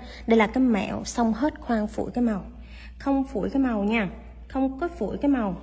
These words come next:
mình để im vậy luôn. Sau đó tiếp tục mình sẽ lấy cái màu thứ hai. Lấy màu thứ hai và mình tiếp tục đi cái khoảng cách xuống.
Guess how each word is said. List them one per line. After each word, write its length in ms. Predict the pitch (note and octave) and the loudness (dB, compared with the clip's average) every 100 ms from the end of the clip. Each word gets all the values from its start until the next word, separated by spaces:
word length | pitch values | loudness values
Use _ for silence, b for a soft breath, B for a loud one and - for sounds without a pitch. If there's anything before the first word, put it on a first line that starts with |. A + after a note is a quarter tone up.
| - | 0
mình 160 | A3 | 2
để 200 | G3+ F#3+ - | 2 0 2
im 200 | A#3+ A#3+ | 4 6
vậy 180 | G#3 G#3 | 4 2
luôn. 240 | A3+ A3 B B B - | 2 2 B B B -8
Sau 180 | B3 | -4
đó 160 | A#3 C4 | -2 -2
tiếp 140 | E4+ E4 | -4 -2
tục 240 | G#3+ G3+ G#3 | -2 0 0
mình 200 | G3+ F#3 | 0 0
sẽ 160 | F#3+ | -2
lấy 160 | F#3+ A3 | -2 -2
cái 120 | C#4 | 0
màu 220 | A#3+ F3+ | 0 -2
thứ 120 | F3+ | -4
hai. 320 | B3+ A#3 G#3 F3+ - - - - - - - - - - - - - - | -4 -2 -2 -4 -10 -18 -18 -18 -18 -18 -18 -18 -18 -18 -18 -18 -16 -4
Lấy 160 | A3+ | 0
màu 160 | C4+ G3+ | 0 0
thứ 100 | A#3+ | -2
hai 260 | B3+ A3+ G3+ | -2 -2 -2
và 100 | F#3+ | 0
mình 180 | F#3 E3+ | 0 -2
tiếp 100 | C#4 C#4 | -4 -2
tục 180 | F#3+ G#3 | -4 0
đi 120 | G#3+ | 0
cái 120 | A#3+ A#3 | 0 -2
khoảng 160 | F#3 | -4
cách 140 | A#3+ A#3+ - | -6 -8 -2
xuống. 300 | G#3+ C#4+ | -2 -2